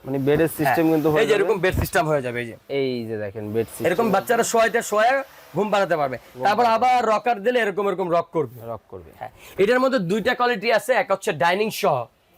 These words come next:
Speaker 1: একটা কিন্তু ডাইনিং
Speaker 2: হ্যাঁ,
Speaker 1: সহ হবে।
Speaker 2: এটা হচ্ছে একটু বড় সাইজ।
Speaker 1: আচ্ছা।
Speaker 2: আর এই যে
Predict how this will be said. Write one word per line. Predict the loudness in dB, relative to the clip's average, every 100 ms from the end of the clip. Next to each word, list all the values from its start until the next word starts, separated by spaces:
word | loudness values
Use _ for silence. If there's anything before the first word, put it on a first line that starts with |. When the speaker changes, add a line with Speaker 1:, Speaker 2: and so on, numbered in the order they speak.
| _ -10
Speaker 1:
একটা | -4 -2 0
কিন্তু | 0 0 2
ডাইনিং | 2 2
Speaker 2:
হ্যাঁ, | 0 0
Speaker 1:
সহ | 2 2
হবে। | 2
Speaker 2:
এটা | 2 2
হচ্ছে | 0 -4
একটু | -2 0
বড় | 0 0 -2
সাইজ। | -4 -8 -12
Speaker 1:
আচ্ছা। | -10 -4 -4 -4 -12 _ _ -2
Speaker 2:
আর | 0
এই |
যে | 0